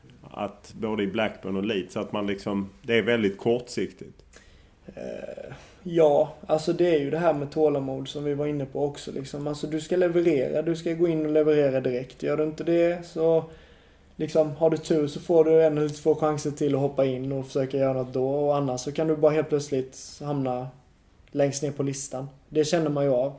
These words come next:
Speaker 2: Och det märkte man ju, alltså, det har jag ju märkt under den tiden jag var i England, liksom, att spelare som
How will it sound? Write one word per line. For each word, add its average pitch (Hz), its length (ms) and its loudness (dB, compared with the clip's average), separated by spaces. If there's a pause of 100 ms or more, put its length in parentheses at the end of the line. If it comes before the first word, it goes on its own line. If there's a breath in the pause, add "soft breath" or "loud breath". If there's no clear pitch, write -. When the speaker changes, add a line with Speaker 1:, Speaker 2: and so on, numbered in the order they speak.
(300 loud breath)
Speaker 2:
Och - 260 -6
det 147 100 10
märkte 160 320 6
man 139 140 2
ju, 131 120 0 (920)
alltså, 139 180 -6
det 147 80 6
har 151 120 8
jag 147 60 8
ju 143 60 2
märkt 131 340 -2
under 147 140 0
den 139 100 0
tiden 143 200 2
jag 139 60 -2
var 127 180 4
i 143 40 2
England, 131 260 -2
liksom, 131 260 -8
att 131 80 -8
spelare 135 420 2
som 127 240 -4